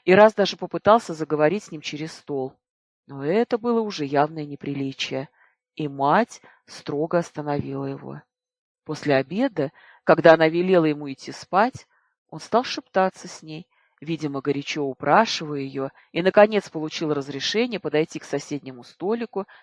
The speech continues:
и проститься со своим другом. Барон сказал ему несколько ласковых слов, отчего глаза мальчика опять заблестели — и минуты две поболтал с ним. Потом барон встал и, повернувшись изящным движением к соседке,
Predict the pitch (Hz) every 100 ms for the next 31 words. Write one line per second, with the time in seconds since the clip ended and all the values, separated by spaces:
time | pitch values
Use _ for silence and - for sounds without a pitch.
0 | - - - 127 - 185 - - 147 139
1 | 143 147 143 135 - 139 - _ _ _
2 | _ _ _ 180 262 339 - 151 147 139
3 | 143 139 - 135 - 135 135 - 135 127
4 | - 170 240 - - - - - 160 -
5 | 156 143 143 135 135 147 214 226 170 -
6 | 143 139 131 135 131 135 - 175 208 220
7 | 196 _ _ _ 202 214 233 247 226 262
8 | 311 226 208 208 156 151 156 - 151 156
9 | _ _ _ _ _ _ - 202 294 277
10 | 160 151 143 - 170 190 226 - _ _
11 | _ - 190 170 180 190 196 - 151 160
12 | 160 160 - 147 143 151 151 139 135 131
13 | - 131 - 185 240 - 214